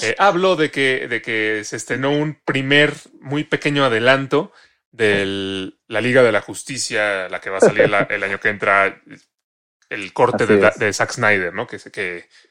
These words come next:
Speaker 2: Así es.
Speaker 1: que se ha
Speaker 2: El
Speaker 1: anunciado
Speaker 2: sneak
Speaker 1: con
Speaker 2: peek.
Speaker 1: bombo y platillo y que Raúl está muy emocionado, pero yo como que siento que no.
Speaker 2: Sí, digo, no, es que por fin vimos a Darkseid. Para los que hemos esperado a, a, al personaje, eh,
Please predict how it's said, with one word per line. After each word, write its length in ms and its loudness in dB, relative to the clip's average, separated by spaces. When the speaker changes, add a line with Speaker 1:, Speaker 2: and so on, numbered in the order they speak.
Speaker 2:
Así 240 2
es. 260 2
Speaker 1:
que 120 -10
se 100 0
ha 40 4
Speaker 2:
El 60 2
Speaker 1:
anunciado 280 4
Speaker 2:
sneak 80 0
Speaker 1:
con 100 2
Speaker 2:
peek. 80 -2
Speaker 1:
bombo 240 0
y 40 -4
platillo 380 -4
y 60 -4
que 120 -2
Raúl 200 -4
está 140 -6
muy 140 -2
emocionado, 560 0
pero 200 -4
yo 240 0
como 280 -10
que 120 -18
siento 360 -10
que 120 -14
no. 220 -16
Speaker 2:
Sí, 140 4
digo, 240 2
no, 160 2
es 100 -4
que 100 -2
por 160 -2
fin 120 -4
vimos 300 -4
a 200 0
Darkseid. 320 -2
Para 140 0
los 120 -4
que 80 -6
hemos 180 -6
esperado 520 0
a, 420 2
a, 20 -2
al 240 -6
personaje, 1040 -4
eh, 440 -2